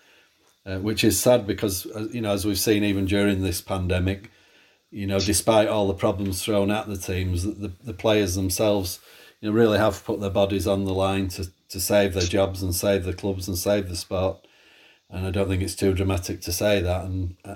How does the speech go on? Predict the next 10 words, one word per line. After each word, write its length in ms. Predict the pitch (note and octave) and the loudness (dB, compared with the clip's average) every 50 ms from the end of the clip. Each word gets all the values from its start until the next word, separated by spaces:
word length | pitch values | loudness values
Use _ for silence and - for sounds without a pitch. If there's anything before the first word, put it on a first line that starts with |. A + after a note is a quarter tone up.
| - - | -12 -8
and, 320 | G2 G#2 G2+ G2+ G2+ F#2 - | -6 -4 -4 -4 -4 -4 -4
you 160 | G#2+ A2 G#2+ | -2 -2 0
know, 320 | G#2 G#2 G#2 G#2+ G#2+ G2+ - _ _ _ - - - _ - | 2 2 2 2 0 -4 -6 _ _ _ -20 -20 -20 _ -2
I 60 | A#2+ | 2
know 160 | A#2 A2+ A2 | 4 4 4
some 200 | G2 - - G#2+ | 4 2 0 0
of 80 | G2 F#2+ | 0 0
the 100 | G2+ F#2 | 0 -2
c-, 100 | - - - | -2 -8 -8
standards 640 | - - - - G2+ G2+ G2 G2 F#2 F2 F2+ - | -8 -6 0 0 0 2 2 -2 -2 -4 -4 -8